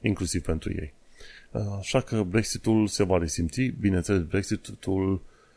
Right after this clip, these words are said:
va fi resimțit în produsul intern brut al U K-ului ad infinitum, în sensul că a fost, uh, tăiată efectiv o creștere de vreo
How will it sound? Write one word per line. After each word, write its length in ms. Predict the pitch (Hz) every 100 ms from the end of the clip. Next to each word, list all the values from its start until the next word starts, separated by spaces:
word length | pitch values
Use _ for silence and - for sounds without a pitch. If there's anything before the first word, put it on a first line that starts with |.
| _ _ _ _
va 120 | -
fi 140 | 92 110
resimțit 580 | 104 - 87 107 101 -
în 420 | 98 92 92 87
produsul 420 | - 87 92 98
intern 240 | 85 92
brut 200 | 85 95
al 100 | 90
U 120 | 85 82
K-ului 300 | 98 90 92
ad 160 | - 80
infinitum, 640 | 87 87 87 87 90 104 -
în 80 |
sensul 320 | 87 90 - 85
că 340 | 87 82 82 - _ _ _ _
a 80 | -
fost, 440 | - 85 - -
uh, 420 | 85 85 82 80 76 - _ _ _ _ _ _ _ -
tăiată 380 | 85 85 80 -
efectiv 340 | - 73 73
o 60 | 71
creștere 360 | - 78 78
de 100 | 73
vreo 340 | 80 - -